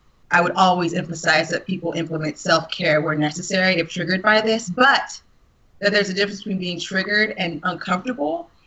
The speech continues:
And so where some of this music is just uncomfortable to hear, that I push people to really challenge themselves to take it in, because the fact of the matter is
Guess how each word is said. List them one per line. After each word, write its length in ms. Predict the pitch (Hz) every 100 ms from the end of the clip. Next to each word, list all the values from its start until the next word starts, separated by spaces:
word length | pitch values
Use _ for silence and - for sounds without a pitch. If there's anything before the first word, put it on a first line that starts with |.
| -
And 220 | 208 -
so 140 | 208
where 520 | 190 185 185 196 208 202
some 180 | 208 185
of 80 |
this 160 | 180 -
music 400 | 185 185 185 185
is 160 | 185 -
just 200 | 170 -
uncomfortable 720 | 185 - 190 185 190 190 180
to 80 | 165
hear, 640 | - 185 170 170 226 330 - -
that 120 | 202
I 120 | 185
push 440 | - - 208 - -
people 440 | 214 202 208 208 208
to 140 | 190
really 280 | 180 175 170
challenge 420 | - 175 180 175
themselves 480 | 170 - 180 170 165
to 200 | - 190
take 320 | - 175 175
it 80 | 170
in, 340 | 160 196 262 269 -
because 260 | 214 202 185
the 100 | 185
fact 300 | 175 170 196
of 120 | 180
the 80 | 170
matter 320 | 170 175 170
is 400 | 165 175 214 220